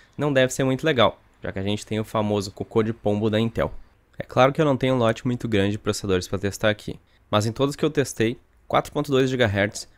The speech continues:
foi bem tranquilo pro coolerzinho da Intel. E isso traz pontos positivos e pontos negativos. O principal ponto positivo a gente já cobriu, que são as temperaturas baixas, mesmo utilizando o cooler stock da Intel. Já o principal ponto negativo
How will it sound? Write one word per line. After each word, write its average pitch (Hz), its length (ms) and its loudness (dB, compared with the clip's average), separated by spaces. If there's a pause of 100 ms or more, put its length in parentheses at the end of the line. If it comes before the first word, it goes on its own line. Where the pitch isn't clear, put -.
(140)
foi 104 100 -2
bem 127 160 0
tranquilo 139 580 0
pro 131 120 -6
coolerzinho 107 440 2
da 98 80 2
Intel. - 320 -2 (320)
E 143 120 2
isso 156 180 2
traz 139 240 4
pontos 131 280 0
positivos 170 680 -2 (340)
e 180 80 0
pontos 175 300 0
negativos. 185 580 0 (380)
O 131 60 -6
principal 175 400 2
ponto 202 240 0
positivo 175 360 2
a 170 60 4
gente 175 160 2
já 185 100 0
cobriu, 156 480 4 (120)
que - 80 -14
são 123 120 -4
as 123 120 -4
temperaturas 131 640 0
baixas, 151 520 2 (320)
mesmo 202 240 0
utilizando 170 440 2
o 160 40 -2
cooler 160 240 4
stock 131 380 0
da 131 100 2
Intel. 147 360 -2 (600)
Já 156 120 2
o 175 60 4
principal 196 440 4
ponto 185 300 0
negativo 160 720 2